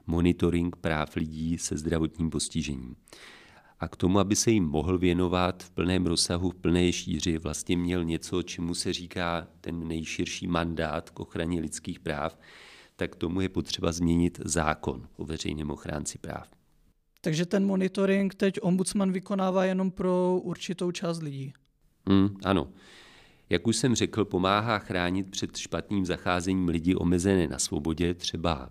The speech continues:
Speaker 1: ve věznicích nebo v těch, eh, domovech pro seniory, dětských domovech, a v domovech, ve kterých žijí, eh, lidé se zdravotním postižením, a kde vlastně tihle lidé jsou závislí na péči.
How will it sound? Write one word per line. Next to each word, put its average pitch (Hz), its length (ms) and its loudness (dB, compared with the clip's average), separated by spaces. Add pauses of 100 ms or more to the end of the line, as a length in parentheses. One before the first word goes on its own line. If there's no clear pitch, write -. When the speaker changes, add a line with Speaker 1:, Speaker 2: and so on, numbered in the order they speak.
Speaker 1:
ve - 80 -8
věznicích 87 920 0
nebo 80 320 0
v - 120 -6
těch, - 400 -2
eh, 73 200 -2
domovech 78 500 4
pro 87 200 4
seniory, 82 500 2
dětských 80 540 -2
domovech, 80 560 4 (880)
a 76 480 0
v 71 100 -12
domovech, 90 680 6
ve 85 160 4
kterých 85 400 0
žijí, 85 460 4
eh, 76 240 -2
lidé 80 340 4
se - 160 0
zdravotním 87 500 4
postižením, 82 840 2 (720)
a 78 240 2
kde 85 760 4
vlastně 85 420 2 (460)
tihle 87 240 4
lidé 87 280 6
jsou 95 200 0
závislí 82 520 2
na 80 140 2
péči. 78 500 0